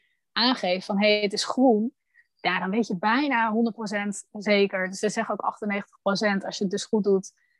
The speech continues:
Zeker, net als de pil eigenlijk bijna. Het zit net één procent onder de pil, hè, betrouwbaarheid.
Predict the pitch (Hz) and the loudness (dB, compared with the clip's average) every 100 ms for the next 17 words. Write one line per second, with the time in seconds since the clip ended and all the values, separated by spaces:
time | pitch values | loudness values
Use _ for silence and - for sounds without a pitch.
0 | _ - 202 233 226 185 208 233 - 190 | _ 0 6 6 4 2 2 0 -4 -2
1 | 247 233 196 190 180 - 180 180 175 180 | 2 4 4 -2 -6 -4 -4 -2 -2 -4
2 | 285 320 247 226 320 370 - 320 330 285 | -4 -6 -2 2 2 0 0 2 2 -2
3 | 269 254 247 226 208 247 202 196 262 220 | -4 -4 -4 -6 -2 0 0 0 -4 -6
4 | 202 185 180 175 170 170 - - | -8 -6 -4 -4 -6 -8 -12 -20